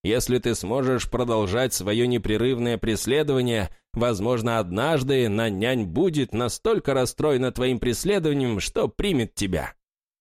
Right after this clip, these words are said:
Сюй Санши вскочил и сказал: «Что? Не строить больших надежд?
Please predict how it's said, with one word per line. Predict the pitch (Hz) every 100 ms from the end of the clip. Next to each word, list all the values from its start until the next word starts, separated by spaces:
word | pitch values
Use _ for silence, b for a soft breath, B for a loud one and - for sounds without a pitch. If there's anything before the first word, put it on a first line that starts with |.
| _ _ _ -
Сюй | - 190
Санши | - 143 - 156
вскочил | - 156 - 165
и | 147
сказал: | - 156 139 87 73 - -
«Что? | - - 370 262 160 _ _ _ -
Не | 247 277
строить | - 285 277
больших | 208 254 - 254
надежд? | 254 247 302 202 -